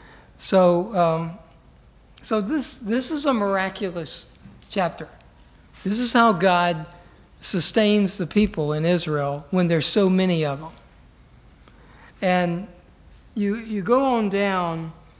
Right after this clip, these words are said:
and we won't, we're not gonna go through these details, but in, in verses thirteen through twenty-three of this chapter, forty-seven,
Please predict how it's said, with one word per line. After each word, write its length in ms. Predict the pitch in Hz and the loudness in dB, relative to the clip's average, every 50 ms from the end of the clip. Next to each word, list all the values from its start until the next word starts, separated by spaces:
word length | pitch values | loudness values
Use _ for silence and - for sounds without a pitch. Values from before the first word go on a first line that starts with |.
| - _ - - - | -20 _ -20 -12 -10
and 120 | 190 175 | -8 -6
we 120 | 175 202 226 | -4 -4 -4
won't, 240 | 233 247 220 208 | -4 -4 -4 -6
we're 220 | 196 185 190 196 185 | -6 -4 -4 -4 -2
not 220 | 185 196 196 190 | -2 -4 -4 -4
gonna 140 | 214 196 175 | -4 -6 -6
go 180 | 160 180 185 180 | -4 -6 -6 -6
through 220 | 185 202 190 175 | -6 -6 -8 -6
these 240 | 165 165 160 151 - | -6 -6 -8 -8 -8
details, 600 | - 180 180 170 - - 165 156 151 151 147 - | -8 -8 -8 -8 -8 -8 -8 -8 -8 -8 -10 -10
but 200 | 185 180 175 170 | -6 -6 -6 -4
in, 200 | 170 165 165 160 - - - - - - - - - - - - _ - - | -4 -6 -8 -10 -14 -18 -20 -20 -20 -20 -20 -20 -20 -20 -20 -20 _ -8 -6
in 420 | 180 180 175 170 170 190 208 220 - - - - - - | -4 -4 -2 -4 -6 -8 -10 -14 -18 -20 -20 -20 -20 -20
verses 580 | - 247 233 185 214 226 240 233 - 254 185 - | -14 -12 -6 0 2 2 2 2 0 -4 -4 -4
thirteen 680 | - - 247 202 208 202 - - 214 202 196 185 180 175 | -4 -2 -2 -2 -2 -2 -4 -4 -4 -2 -2 -2 -4 -4
through 200 | - 180 170 165 | -4 -6 -6 -6
twenty-three 920 | - - - 202 196 190 180 170 156 - - 175 170 170 165 160 156 156 - - - - - - - - - - - - - | -8 -6 -4 -2 -2 -2 -2 -4 -6 -6 -6 -4 -2 -2 -2 -4 -6 -8 -14 -20 -20 -20 -20 -20 -20 -20 -20 -20 -20 -8 -4
of 180 | 190 175 165 | -2 -2 -2
this 220 | 160 170 160 160 - | -2 -4 -6 -6 -6
chapter, 420 | - - 175 165 160 - - 185 180 175 170 | -6 -4 -4 -4 -6 -8 -12 -16 -16 -16 -18
forty-seven, 960 | - - - 208 190 185 175 160 - - - 180 165 160 156 165 165 180 - | -14 -8 -4 -4 -2 -2 0 0 0 0 0 -2 -2 -4 -6 -10 -12 -14 -18